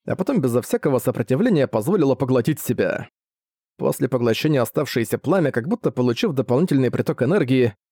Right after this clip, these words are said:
расползлось во все стороны. Со стороны Ван Буэлэ стал напоминать настоящего бога огня. Именно на это он рассчитывал, придя сюда.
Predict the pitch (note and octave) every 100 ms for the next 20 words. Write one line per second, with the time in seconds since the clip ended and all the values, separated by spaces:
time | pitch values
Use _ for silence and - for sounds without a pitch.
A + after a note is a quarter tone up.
0 | _ _ - A2 A2+ C#3 B2+ C3 E3+ C3
1 | C3+ - C3+ - D#3 B2+ G2+ - - -
2 | _ _ _ _ _ _ - G2 - A#2+
3 | D3+ A3 C3 F3 C#3 A#2+ B2+ G3+ - F3
4 | D3 C3 A#2+ C#3+ F3+ C3+ B2+ A#2+ E3 C3+
5 | - C3+ B2+ C#3+ C3 A#2 B2 B2 F2 -
6 | - _ _ _ _ _ _ - D3 D3+
7 | C3+ C#3 D#3+ A#2 G2+ F2+ - F#3 C#3 A2
8 | G#2+ G#2 E3+ - B2 A#2+